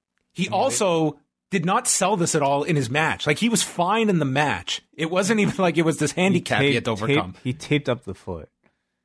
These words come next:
Speaker 2: Yeah, that was it. So, um,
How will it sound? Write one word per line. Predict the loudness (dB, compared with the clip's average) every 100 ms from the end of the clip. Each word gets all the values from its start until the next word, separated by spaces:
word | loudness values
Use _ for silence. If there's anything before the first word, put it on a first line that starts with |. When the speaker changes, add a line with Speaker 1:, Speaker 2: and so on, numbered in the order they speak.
| _
Speaker 2:
Yeah, | -10 -8 -10 _ _ _
that | -10
was | -8 -8
it. | -12 -16 _ _ _ _ _
So, | -4 2 4 4 2
um, | 2 2 4 2 -2 -6